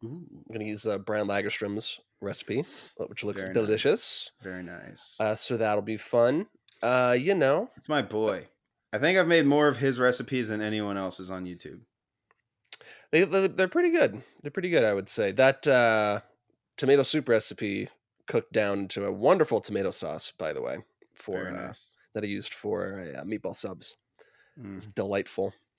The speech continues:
Speaker 1: Very nice. Yeah, you weren't a fan of the tomato soup. I was a big
Speaker 2: It was
Speaker 1: fan.
Speaker 2: okay. It tasted more like a tomato sauce to me than a tomato soup, which is why I repurposed it into one, and it was great for that. And it was,
Speaker 1: Mm.
Speaker 2: yeah, it was fine. I didn't, like, hate it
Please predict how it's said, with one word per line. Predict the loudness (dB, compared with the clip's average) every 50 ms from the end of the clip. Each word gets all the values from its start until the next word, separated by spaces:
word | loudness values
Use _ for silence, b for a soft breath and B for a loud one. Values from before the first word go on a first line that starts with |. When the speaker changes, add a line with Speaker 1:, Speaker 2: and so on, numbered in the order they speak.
| _ _ _
Speaker 1:
Very | -20 -20 -20 -20
nice. | -20 -20 _ -20 -20 -20 -20 _ _ _ _ _ _ _ b b b b b b b b b b b b b
Yeah, | 2 4
you | 6 6 6
weren't | 6 6 6 4
a |
fan | 4 2 2 2 4
of | 2
the | 0 0
tomato | -2 -4 -4 -4
soup. | -4 -6 -6 -6 -6 -6 -8 -14 -20 _ _ _ -14
I | -12
was | -12 -10
a |
big | -8 0 4
Speaker 2:
It | 4
was | 6 8 8
Speaker 1:
fan. | 6 6
Speaker 2:
okay. | 6 6 6 8 8 6 6 4
It | 2 2 2
tasted | 4 2 4 2 2 0 0 0
more | 2 4 6 6 6 6
like | 4 2 2 2
a | -2
tomato | -2 -2 -2 2 2 4 4 2
sauce | 0 0 0 2 2 2 2 2 -2 -4 -4
to | -2 -4
me | -2 0 0 -2
than | -2 -2 -2 -2 0
a | -2 -2
tomato | -4 -4 -6 -4 -2 -2 -2 -2
soup, | -2 -4 -4 -4 -6 -6 -8 _ _ _ b b b b b b b b b b
which | -6 -6 -4
is | -2 0
why | 2 2 2 2
I |
repurposed | 0 -2 -6 -6 -6 -8 -8 -8 -10 -8
it | -6 -6
into | -4 -4 -2 0
one, | 0 -2 -2 -6 _ -8
and | -6 -6
it | -4 -4
was | -4 -6 -6 -10 -12 _ _ _ _ _
great | -4 -4 -4 -4 -8
for | -12 -12
that. | -12 -12 -14 -14 _ _ _ _ _ _ -4
And | -2 0
it | 0
was, | 0 4
Speaker 1:
Mm. | 4
Speaker 2:
yeah, | 4 4 4
it | 2
was | 0 0
fine. | 2 4 4 4 4 4 0
I | 0
didn't, | 0 -2 -2 -2
like, | -4 -6 -6 -10 -18
hate | -12 -6 -2 -2 0 -2
it | -2 -6